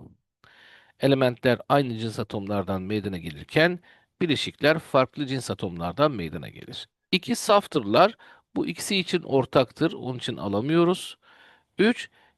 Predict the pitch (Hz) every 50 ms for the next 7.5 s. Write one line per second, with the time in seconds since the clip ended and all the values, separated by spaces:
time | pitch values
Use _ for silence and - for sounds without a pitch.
0 | _ - - - 190 180 185 180 180 170 - 214 214 202 190 185 175 170 170 -
1 | 175 165 165 165 170 175 180 165 165 160 143 143 151 147 185 175 160 151 147 -
2 | 175 170 _ - 147 147 139 131 139 139 139 143 180 208 - - - 151 151 147
3 | 139 131 - - - 123 117 117 110 90 90 92 85 78 80 87 120 165 208 -
4 | - - - - - - - _ _ - 208 226 202 226 226 220 208 247 226 170
5 | 147 147 156 147 - 175 - _ 214 202 214 190 - - 185 185 180 185 185 190
6 | 226 247 180 170 160 156 147 147 143 131 - - 110 101 95 - - 95 90 90
7 | 92 90 80 87 143 190 220 - -